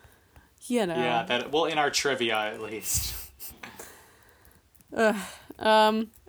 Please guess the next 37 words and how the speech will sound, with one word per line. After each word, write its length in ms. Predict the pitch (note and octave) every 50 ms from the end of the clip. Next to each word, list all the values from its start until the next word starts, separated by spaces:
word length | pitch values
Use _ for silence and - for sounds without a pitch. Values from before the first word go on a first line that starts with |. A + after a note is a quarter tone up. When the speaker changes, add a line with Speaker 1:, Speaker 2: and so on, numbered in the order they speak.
| - -
Speaker 1:
but 120 | - A3 G#3
Speaker 2:
And 40 | -
Speaker 1:
getting, 160 | D#4 D4+ -
Speaker 2:
also 180 | - F4 -
Speaker 1:
getting 140 | G4+ D4 C4+
Speaker 2:
our, 60 | -
Speaker 1:
back 160 | C4+ A#3+ A3 C4+
Speaker 2:
our 40 | C#4
Speaker 1:
to 40 | -
Speaker 2:
friend 380 | - - - B3+ D#3 C#3+ C#3 C#3+
Eric 400 | C#3+ D3 D3+ D3+ C#3+ C3+ C3+ -
Casimiro, 960 | - D3+ C#3 C3+ - - D3+ C3+ C3+ C#3 D3 D3 C3+ C3 B2+ B2 B2 B2 - - - - - _
Eric 200 | D3 D3+ D#3 D3+
Casimiro 720 | - E3 D#3+ D#3 - - D3+ C#3+ D3+ D#3+ E3+ E3 C#3 C3
worked 280 | B2 A#2+ A#2+ A#2+ - -
on 180 | B2 A#2 A2+ A2+
this 200 | A2 - - B2
episode, 680 | A2+ - - A2+ - - - A#2 A2+ A#2 B2 C#3+ D#3 D3
who 140 | C3 B2 A#2
we 240 | A#2 A#2 A#2 A#2 A#2
interviewed 680 | B2 B2 A#2+ A#2+ A#2 A2+ A2 A2+ A2+ A2+ A2+ A2+ B2
for, 440 | - - - A#2 A2 A2 A2 A2 A2
uh, 180 | A2 A2 A2 A2+
We're 140 | A#2 A#2+
in 120 | A#2+ A#2 A#2
Between. 600 | A#2+ A#2+ - - B2 A#2 A2+ A2 A2 A#2+ D3 E3+ - _ _ - - - - _ _ _ _
So 140 | - - -
that's, 340 | A#2+ A#2 A#2 - - - -
that's 380 | - - A2+ A2+ - - - -
fun. 340 | - A#2 A2+ G#2+ G#2+ B2 C#3+ -
Speaker 1:
I 60 | B3+
also 200 | C4 C#4 - D4+
do 140 | A#3+ C4+ C#4
wanna 220 | D4 C#4+ C4+ C4
throw 260 | G#3 A3+ B3 A#3 A3+ A3+
out, 320 | A3 A3 A3 G#3+ - -
um, 560 | - A3 G#3+ G#3 G#3 G#3 G3+ G3+ G#3 A3 G#3